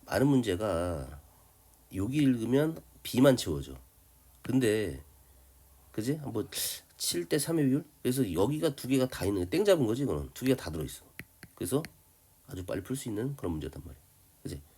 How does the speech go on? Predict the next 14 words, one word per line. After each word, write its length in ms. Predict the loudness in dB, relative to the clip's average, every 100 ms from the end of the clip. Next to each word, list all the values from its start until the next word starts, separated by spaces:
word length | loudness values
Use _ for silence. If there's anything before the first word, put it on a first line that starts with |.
| _ _ _ -20 _ -12
그래서 420 | -8 -4 -4 -4 -8 _ -20 -20 -20 -20 _ -14 -8
<clears throat> 720 | -8 -8 -16 _ -20 -20 -8
같다고 300 | -4 0 -2
풀어. 320 | 0 -2 -2 -8 -12
그래서 180 | -2 2
여기 220 | 2 4
읽고 200 | 2 2
같다 320 | -4 -2 0 2
하든지, 440 | 2 0 -4 -4
여기 240 | -4 -2
읽고 180 | -2 -2
같다 260 | -12 -6 -6
하든지, 240 | -6 -8 -6
맘대로. 320 | -4 -4